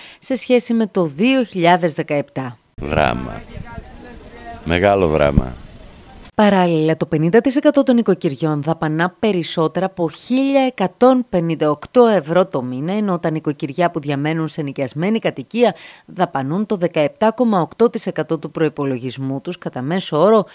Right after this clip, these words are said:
Speaker 1: για ενίκιο. Τα πράγματα δυσκολεύουν για εκείνους που είναι χαμηλόμισθοι και χαμηλοσυνταξιούχοι.
Speaker 2: Ούτε σύνταξη, ούτε τίποτα. Είμαι εφτά χρόνια άνεργος και περιμένω να πάρω του χρόνου τη σύνταξη,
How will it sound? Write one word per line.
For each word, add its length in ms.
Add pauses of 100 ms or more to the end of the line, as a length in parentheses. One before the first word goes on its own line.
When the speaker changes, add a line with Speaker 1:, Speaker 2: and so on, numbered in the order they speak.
(180)
Speaker 1:
για 280
ενίκιο. 580 (300)
Τα 100
πράγματα 420
δυσκολεύουν 720
για 180
εκείνους 480
που 100
είναι 260
χαμηλόμισθοι 1000
και 140
χαμηλοσυνταξιούχοι. 1120
Speaker 2:
Ούτε 220
σύνταξη, 540
ούτε 80
τίποτα. 320
Είμαι 140
εφτά 400
χρόνια 400
άνεργος 440
και 100
περιμένω 400
να 120
πάρω 220
του 140
χρόνου 260
τη 120
σύνταξη, 560